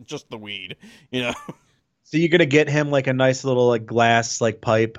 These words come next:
Speaker 2: type situation, like a bubbler maybe. I feel like he'd be, like, a bubbler guy, like, not a whole bong,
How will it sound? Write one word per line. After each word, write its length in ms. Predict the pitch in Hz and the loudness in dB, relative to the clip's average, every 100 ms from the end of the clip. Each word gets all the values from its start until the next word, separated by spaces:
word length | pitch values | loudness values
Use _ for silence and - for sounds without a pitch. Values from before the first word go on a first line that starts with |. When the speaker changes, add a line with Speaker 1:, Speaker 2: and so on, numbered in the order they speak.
| 120 | -10
Speaker 2:
type 200 | - 117 | -4 -4
situation, 560 | 117 120 117 117 110 120 | -2 -4 2 2 2 -2
like 140 | 113 | 0
a 40 | 110 | 0
bubbler 520 | 107 117 113 117 113 | 4 4 6 4 4
maybe. 460 | 117 113 113 113 - - - | 2 2 2 0 -4 -16 -2
I 80 | 156 | 4
feel 120 | 269 | 4
like 80 | 247 | 6
he'd 120 | 233 | 4
be, 100 | 226 | 6
like, 160 | 190 147 | 6 6
a 60 | |
bubbler 480 | 127 127 120 117 107 | 4 2 2 -2 -2
guy, 260 | 104 98 95 | -4 -4 -6
like, 140 | 107 | -2
not 120 | 165 | 2
a 60 | 190 | 2
whole 340 | - 165 160 | 2 2 2
bong, 540 | 139 131 139 151 165 | 4 4 4 2 0